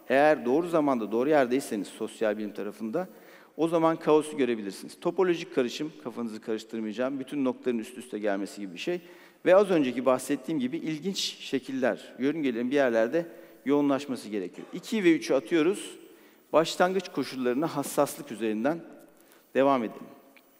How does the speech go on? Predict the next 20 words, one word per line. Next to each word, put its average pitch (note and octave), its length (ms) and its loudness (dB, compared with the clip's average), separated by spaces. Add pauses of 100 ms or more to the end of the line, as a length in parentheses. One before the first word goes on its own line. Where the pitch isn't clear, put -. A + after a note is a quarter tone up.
(380)
Yetmiş C#3+ 400 -2
iki F#3+ 180 -8
yılındaki B2+ 840 2
bu B2+ 120 -2
makale, A2+ 480 2
meteorolojist A#2+ 640 -4
arkadaşın, A2 580 -2 (680)
e, G#2+ 100 -2 (540)
yapmış B2+ 380 -2
olduğu A2 200 -2
çalışmanın B2 520 -6
sonucu A#2+ 420 -6
bu. A2 180 -4
Lorentz C3 480 2 (160)
çekeri G#2+ 360 -6
ya A2+ 100 0
da - 80 2
atraktör A#2 480 -4
dediğimiz G#2+ 360 -6
resim. A2+ 260 -8